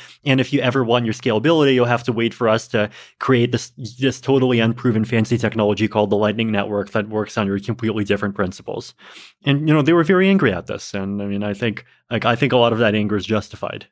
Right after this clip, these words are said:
Um, but at the s-, same time, m-, you know, when people are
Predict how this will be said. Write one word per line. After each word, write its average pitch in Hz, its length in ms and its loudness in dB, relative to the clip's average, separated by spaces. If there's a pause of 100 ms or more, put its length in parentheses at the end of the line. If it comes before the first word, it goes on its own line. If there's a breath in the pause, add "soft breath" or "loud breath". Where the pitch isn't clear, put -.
Um, 107 360 -2
but 110 460 2 (680 loud breath)
at 131 200 2
the 127 480 2
s-, - 260 -14
same 127 400 -2
time, 165 560 0
m-, 131 140 -2
you 135 80 -2
know, 127 100 2
when 127 160 0
people 123 460 0
are 117 360 2